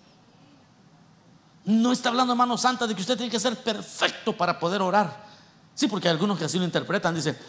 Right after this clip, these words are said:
"Mire, ¿cómo es posible que usted está orando y, y ayer se equivocó y no es perfecto?".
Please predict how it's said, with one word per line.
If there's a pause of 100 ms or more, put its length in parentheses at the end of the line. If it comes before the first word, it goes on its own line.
(180)
"Mire, (320)
¿cómo
es
posible
que
usted
está
orando (800)
y,
y
ayer
se
equivocó (220)
y
no
es
perfecto?".